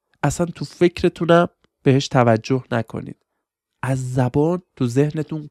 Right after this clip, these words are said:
غول نسازید. هر چقدر زبان رو در ذهنتون کوچیک کنید و تواناییاتون رو بزرگ کنید، اینجوری اعتماد به نفستون بیشتر می‌شه و راحت تر می‌تونید زبان رو یاد بگیرید.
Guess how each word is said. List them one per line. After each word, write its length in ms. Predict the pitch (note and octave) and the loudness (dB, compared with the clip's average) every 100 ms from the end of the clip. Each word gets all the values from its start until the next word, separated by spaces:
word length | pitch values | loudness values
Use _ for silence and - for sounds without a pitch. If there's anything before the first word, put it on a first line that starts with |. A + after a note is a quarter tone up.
| - | -6
غول 400 | D3 F3 F3+ D#3+ | -4 -2 0 2
نسازید. 720 | D3+ C3 A2+ F#2+ C#2+ - _ _ _ _ | 0 0 -4 -4 -8 -14 _ _ _ _
هر 340 | - - G3+ | -8 2 2
چقدر 520 | G3+ - C3 - G#2+ - - _ - | 2 2 2 2 0 -2 -16 _ -6
زبان 500 | A#2+ B2 A#2 C3+ D3 | 4 6 6 6 4
رو 160 | B2 A#2+ | -2 -4
در 200 | A#2 A2+ | -4 -4
ذهنتون 760 | A2+ - C3+ A#2+ A2 G#2 - - _ - | -6 -2 -2 -2 -8 -8 -10 -12 _ -14
کوچیک 360 | - - G#2+ | -10 -2 -2
کنید 500 | - B2 C3 C#3+ - _ _ - | 4 4 6 0 -2 _ _ -2
و 60 | A#2 | 0
تواناییاتون 880 | - A2+ A2 G#2+ G#2+ A2 C3 - | 2 2 0 0 0 2 0 0
رو 100 | A2 | -2
بزرگ 460 | G#2+ A2 G#2 G#2+ G#2+ | 2 0 0 0 -2
کنید، 540 | - - A2+ A#2+ D3 - _ _ _ | -6 -8 -2 0 -2 -6 _ _ _
اینجوری 420 | A#2+ A2+ A#2 B2 - | -6 -4 -2 -2 -2
اعتماد 560 | B2+ A#2 - A2 A2 G#2+ - | -2 -4 -4 -8 -8 -12 -6
به 140 | G#2+ | -6
نفستون 640 | G#2+ B2+ - - - G#2+ G2 | -4 -4 -4 -6 -6 -8 -8
بیشتر 400 | - - E2+ - | -6 0 0 0
می‌شه 360 | - - - - _ _ _ _ - | -8 -10 -10 -14 _ _ _ _ 0
و 100 | B2 | 4
راحت 480 | B2 B2 A2+ A#2 - | 6 4 4 -2 -4
تر 240 | - B2 A#2 | -2 0 -2
می‌تونید 420 | G#2+ - G#2+ F#2+ | -4 -8 -10 -4
زبان 320 | G#2 G2+ G2 | -4 -4 -6
رو 60 | - | -6
یاد 200 | A1+ - - | -8 -8 -10
بگیرید. 440 | - - - _ | -8 -6 -8 _